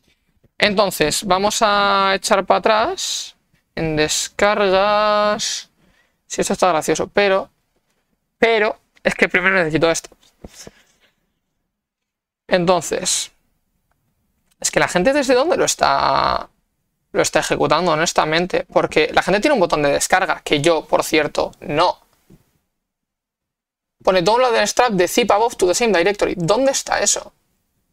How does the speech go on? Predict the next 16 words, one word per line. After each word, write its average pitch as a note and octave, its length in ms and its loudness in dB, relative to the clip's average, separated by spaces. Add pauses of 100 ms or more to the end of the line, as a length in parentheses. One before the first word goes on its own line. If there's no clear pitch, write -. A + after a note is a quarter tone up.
(160)
Dame G3 160 0
el E3 80 0
link. D#3+ 220 -8 (1500)
Marauder G3 300 2
Flasher. - 340 -4 (2000)
Vale. - 240 0 (640)
Quick B3+ 180 2
and B3 80 2
Easy A#3 140 0
Flasher. A3+ 340 2
Vale, C#3+ 280 0
esto G3+ 200 2
es - 20 4
lo E3 80 2
que C#3 80 -4
quiero. - 280 -8